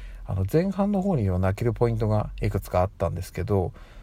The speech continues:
今回見に行った時は、その前半の、要は前回泣いたポイントでは、泣かなかっ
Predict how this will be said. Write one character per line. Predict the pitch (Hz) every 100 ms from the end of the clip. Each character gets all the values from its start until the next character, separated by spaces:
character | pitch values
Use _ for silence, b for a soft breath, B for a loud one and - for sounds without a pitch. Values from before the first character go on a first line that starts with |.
| B
今 | - 226 220
回 | 156 107
見 | 113
に | 104
行 |
っ | 98
た | -
時 | 92 95
は、 | 98 95 90
そ | 117
の | 107
前 | 131 160 175
半 | 180 175 175
の、 | 180 135 80
要 | 120
は | 98
前 | 143
回 | 147 90
泣 | 95
い | 127
た | 127
ポ | - 127
イ | 123
ン |
ト | 120 131
で | 113
は、 | 95 107 85 - B B B
泣 | 123 131 143
か | - 170
な | 175 185
か | -
っ | 95